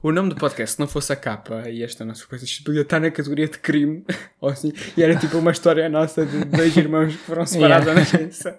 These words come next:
Speaker 1: e que do nada se encontraram. <laughs> Podia ser, era engraçado.
Speaker 2: Yeah, era um bom filme para passar, eh, na sic à tarde.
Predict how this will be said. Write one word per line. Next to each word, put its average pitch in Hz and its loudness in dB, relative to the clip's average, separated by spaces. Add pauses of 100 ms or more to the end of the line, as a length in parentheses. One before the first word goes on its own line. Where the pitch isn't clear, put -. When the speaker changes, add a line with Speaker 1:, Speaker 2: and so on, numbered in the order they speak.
Speaker 1:
e 170 -4
que 156 -4
do 160 0
nada 165 0
se - 2
encontraram. 156 4
<laughs> - -2
Podia 311 2
ser, 170 2
era 143 2
engraçado. 143 0
Speaker 2:
Yeah, 135 -4
era 143 2
um 147 0
bom 156 0
filme 160 -2
para 139 0
passar, 131 0
eh, 123 -4
na 120 -4
sic - -12
à 123 -8
tarde. 123 -10